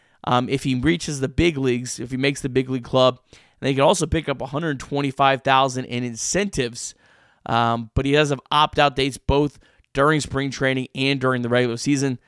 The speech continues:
Ford's a guy who hit sixteen bombs last year for the Mariners,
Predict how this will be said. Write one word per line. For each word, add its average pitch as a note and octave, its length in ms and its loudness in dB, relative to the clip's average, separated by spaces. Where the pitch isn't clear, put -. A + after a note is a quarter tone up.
Ford's E4 320 -4
a A3+ 60 -8
guy F#3+ 240 4
who B3+ 80 2
hit F#3 160 2
sixteen - 680 -2
bombs C#3+ 480 2
last C3 280 0
year C3 140 -2
for B2 100 -8
the A2 100 -4
Mariners, D#3 600 0